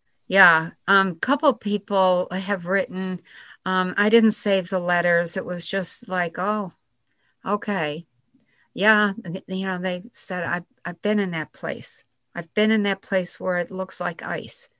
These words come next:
Like, "Oh, okay." <laughs> So maybe m-, more than a couple, maybe three or four, but not very many.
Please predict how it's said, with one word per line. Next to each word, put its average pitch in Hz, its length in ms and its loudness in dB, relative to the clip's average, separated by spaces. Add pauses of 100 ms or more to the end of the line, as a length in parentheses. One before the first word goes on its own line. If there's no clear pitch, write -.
(480)
Like, - 160 -14
"Oh, 226 300 -8 (720)
okay." 190 480 -8 (360)
<laughs> 427 60 8 (460)
So 175 640 0 (340)
maybe 277 280 4
m-, 214 240 6
more 208 260 4
than 196 180 2
a 170 40 -4
couple, 165 360 -2
maybe 190 300 -2
three 185 220 -6
or 160 100 -4
four, 160 440 -8
but 156 280 -10
not 175 160 -12
very 208 200 -2
many. 185 420 -8